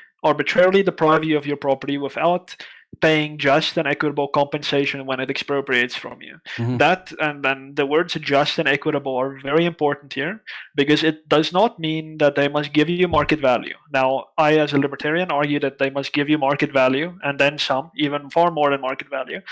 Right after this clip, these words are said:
Speaker 2: Mm-hmm.
Speaker 1: But as far as the Constitution goes, they do not need to give you market value. This means that the government,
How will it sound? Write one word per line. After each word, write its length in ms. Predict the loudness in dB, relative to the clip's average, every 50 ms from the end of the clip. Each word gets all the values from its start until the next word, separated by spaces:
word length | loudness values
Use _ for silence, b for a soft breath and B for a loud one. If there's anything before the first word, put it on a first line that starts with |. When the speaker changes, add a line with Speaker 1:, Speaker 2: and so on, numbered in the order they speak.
| B B -8
Speaker 2:
Mm-hmm. 160 | -6 -2 0
Speaker 1:
But 160 | 2 2 2
as 100 | 2 0
far 200 | 0 2 2 2
as 100 | 2 2
the 80 | -2 -2
Constitution 640 | 0 -2 -2 -2 -6 -6 -4 -4 -4 -4 -6 -8 -6
goes, 400 | -4 -4 -4 -4 -4 -8 -10 B B B B B B B _ -2
they 100 | 0 2
do 100 | 2 2
not 240 | 2 2 2 0
need 140 | -2 -4 -4 -4
to 60 | 0
give 200 | 0 0 2 2
you 100 | 0 0
market 340 | 0 0 -2 -2 -2 -4 -2
value. 340 | 0 0 0 0 -2 -6 0 2
This 280 | 4 4 4 2 -2
means 360 | -4 -4 -4 -4 -6 -6 -4
that 160 | -2 -2 -2 -2
the 60 | -2
government, 720 | 0 0 2 2 2 0 -2 -2 -4 -6 -8 -14 -20 -20